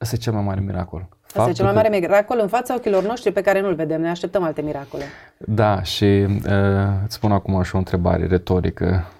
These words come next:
Speaker 1: Eh, mai visezi câteodată să te întorci la viața de vedetă?
Speaker 2: Doamne ferește! Doamne ferește! Deci pentru mine mai am,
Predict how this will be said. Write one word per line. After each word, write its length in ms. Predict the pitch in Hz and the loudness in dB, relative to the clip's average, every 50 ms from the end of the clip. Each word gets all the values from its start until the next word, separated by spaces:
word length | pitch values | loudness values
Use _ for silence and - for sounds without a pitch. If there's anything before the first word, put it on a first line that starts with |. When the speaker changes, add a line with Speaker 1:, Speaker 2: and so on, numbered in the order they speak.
| _ _ - - | _ _ -12 -8
Speaker 1:
Eh, 180 | - 90 87 85 | -6 -4 -2 0
mai 200 | 90 92 92 90 | 2 2 4 4
visezi 380 | 90 92 87 - 123 131 127 | 4 2 2 0 0 -2 -2
câteodată 360 | - - - 131 127 120 - 113 | -4 -2 0 0 0 0 -2 -4
să 100 | 117 - | -4 -2
te 60 | - | -2
întorci 480 | 113 113 - 120 123 117 117 - - - - - - - | -4 -2 0 0 0 0 -2 -6 -10 -14 -16 -20 -14 -6
la 120 | - 95 92 | -4 -2 0
viața 280 | 98 107 107 - 110 | 0 0 0 0 -2
de 100 | 98 98 | -2 -2
vedetă? 480 | 95 95 101 98 107 107 104 - 113 104 - 202 | -2 -2 -2 -2 -2 -2 -2 -4 -6 -6 -4 -4
Speaker 2:
Doamne 260 | 170 165 147 139 139 | -4 -4 -4 -6 -8
ferește! 420 | 123 - - 135 139 - - - - - - - - _ _ _ - - - - _ | -12 -12 -14 -14 -14 -14 -12 -12 -12 -12 -12 -14 -20 _ _ _ -20 -20 -20 -14 _
Doamne 300 | - 180 190 208 208 185 | -4 -2 0 0 0 -2
ferește! 440 | 180 - - 165 156 170 - - 147 | -2 -4 -6 -6 -6 -6 -6 -6 -2
Deci 300 | 151 165 165 - - - | -2 -2 -2 -2 -4 -4
pentru 280 | - 208 208 208 214 | -2 -2 0 0 0
mine 240 | 208 233 240 226 208 | 0 2 2 2 4
mai 140 | 202 208 220 | 4 4 4
am, 180 | 233 254 247 | 4 2 -2